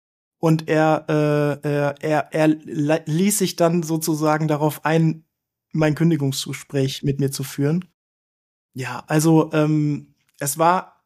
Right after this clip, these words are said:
tatsächlich eigentlich menschlich. Wir kamen super zu-, zurecht. Also ich finde auch, äh, fachlich, wir haben tolle Projekte gemacht. Aber irgendwann konnte ich's nicht mehr mit mir machen lassen.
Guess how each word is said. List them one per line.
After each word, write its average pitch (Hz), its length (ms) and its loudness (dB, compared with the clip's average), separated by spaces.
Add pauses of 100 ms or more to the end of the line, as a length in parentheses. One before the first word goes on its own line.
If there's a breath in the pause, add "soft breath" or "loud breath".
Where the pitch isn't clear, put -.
(200)
tatsächlich 202 600 -4
eigentlich 196 420 2
menschlich. 240 640 0
Wir 175 120 0
kamen 170 280 -2
super 214 360 0
zu-, 214 280 -4 (260)
zurecht. 202 600 0
Also 165 340 -2 (100)
ich - 160 -6
finde 175 300 2
auch, - 440 -4
äh, 143 240 -6 (300)
fachlich, 196 640 -2
wir 160 120 0
haben 156 300 -4
tolle 202 400 2
Projekte 156 520 -2
gemacht. 175 480 -4 (960 soft breath)
Aber 160 460 2 (140)
irgendwann 156 640 2 (340)
konnte 170 300 2
ich's 139 200 -4
nicht 139 200 -2
mehr 139 100 2
mit 135 140 -2
mir 143 120 0
machen 139 260 0
lassen. 160 460 -2